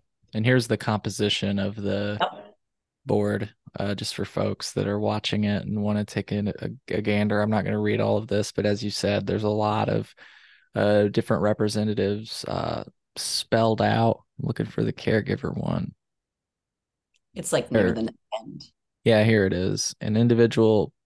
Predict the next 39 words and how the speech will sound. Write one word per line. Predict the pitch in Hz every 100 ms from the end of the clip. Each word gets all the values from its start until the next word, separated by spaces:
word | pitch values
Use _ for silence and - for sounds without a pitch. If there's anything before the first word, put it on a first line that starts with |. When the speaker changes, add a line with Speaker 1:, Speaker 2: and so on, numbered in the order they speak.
| _ _ -
Speaker 1:
uh, | 95 92
registered | 110 107 - 104
as | 95
a | -
patient | 127 147 160 -
and | 110
an | 107
individual | 110 107 104 101
registered | 98 110 - 101 110 107
as | 107
a |
caregiver. | - - 127 - - - _ _ _
Speaker 2:
Right, | 123
I'm | 127 135
number | 147 151
nineteen. | 139 135 143 - 139
That's | 135 143
funny. | 180 165
That | 131 -
was | 120
my, | 135 131 127 -
that's | - 143 -
my | 139
husband's | 139 127 - 120 - - -
hockey | 135 139
number. | 127 120 120 139 _ _ - - - _
Speaker 1:
<laughs> | - 117
Speaker 2:
Um, | 120 151 110 110
Speaker 1:
Nice. | 113 110 - - - - _ -
Speaker 2:
yeah. | 151
Speaker 1:
Yeah. | 147 117 - - _ _ _
Speaker 2:
That's | 160 156
cool. | - 220
I | 156
didn't | 165 139
realize | 156 156
I | 147
was | 143 147
nineteen. | 143 143 160 139 -